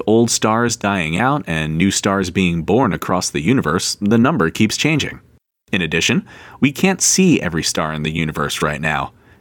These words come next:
not just because our telescopes aren't powerful enough to penetrate the furthest reaches of space, but also because we're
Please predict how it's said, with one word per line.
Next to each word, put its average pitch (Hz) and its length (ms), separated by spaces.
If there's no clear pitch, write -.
not 95 220
just 110 240
because 87 280
our 78 120
telescopes 98 580
aren't 80 280
powerful 82 500
enough 80 240
to - 80
penetrate 87 480
the 80 80
furthest 87 420
reaches 87 320
of - 80
space, - 480
but 127 280
also 135 340
because 85 420
we're 95 140